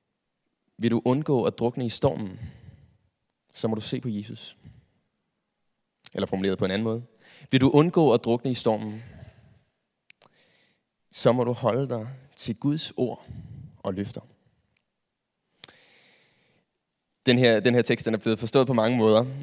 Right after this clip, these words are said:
Øh, nogen har forstået den, øh, som, øh,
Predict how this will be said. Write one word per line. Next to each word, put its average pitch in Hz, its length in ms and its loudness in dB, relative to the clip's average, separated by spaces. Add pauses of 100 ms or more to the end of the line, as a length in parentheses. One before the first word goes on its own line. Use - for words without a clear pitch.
(160)
Øh, 98 280 0
nogen 135 480 0
har 127 120 -6
forstået 123 480 2
den, 117 200 -2 (220)
øh, 92 460 -4 (640)
som, 92 360 -2
øh, 90 240 -2